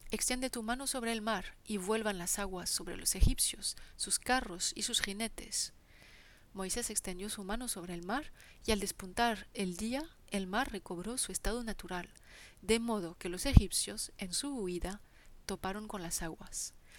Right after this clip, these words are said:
Así precipitó el Señor a los egipcios en medio del mar. Las aguas volvieron y cubrieron los carros, los jinetes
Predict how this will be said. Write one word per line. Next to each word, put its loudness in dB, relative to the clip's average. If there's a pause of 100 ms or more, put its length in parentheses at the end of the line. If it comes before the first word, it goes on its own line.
(400)
Así 8
precipitó 2
el 2
Señor 2
a 0
los -2
egipcios 10
en -6
medio -2
del -2
mar. -6 (640)
Las 0
aguas 2
volvieron 2
y -2
cubrieron 0
los -6
carros, -6
los -4
jinetes 2